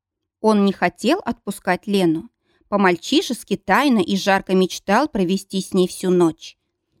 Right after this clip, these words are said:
Спать, обнявшись, просыпаться, целоваться с перспективой, разгораться вдвоём –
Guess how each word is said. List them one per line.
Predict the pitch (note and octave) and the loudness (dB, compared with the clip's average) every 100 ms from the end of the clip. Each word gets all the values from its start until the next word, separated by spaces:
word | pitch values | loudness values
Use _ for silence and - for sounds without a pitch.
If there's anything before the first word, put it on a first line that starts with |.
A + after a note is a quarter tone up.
| _ | _
Спать, | - - - E4+ A4+ - | -20 -8 0 0 0 -2
обнявшись, | G3+ E3 F3+ F#3+ A3 - - - - _ _ | -2 2 2 2 0 -8 -14 -16 -20 _ _
просыпаться, | - G3+ - F3+ - G3+ A#3+ - - - _ _ | -4 -4 -4 -6 -2 -2 -4 -12 -18 -20 _ _
целоваться | - G#3 G3 E3+ B3+ E4 A3+ | -6 0 0 2 0 0 -6
с | |
перспективой, | - G3 - G3 - - - A#3 G#3 - _ _ _ | -6 -8 -6 -10 -10 -8 -4 -4 -4 -8 _ _ _
разгораться | G3 F#3 F3 F3+ G3 D#4 - | -4 -2 0 2 2 0 -2
вдвоём – | F#3+ D#3+ F#3+ F3 D#3 F#3+ G#3+ | -6 -2 0 0 -2 -4 -6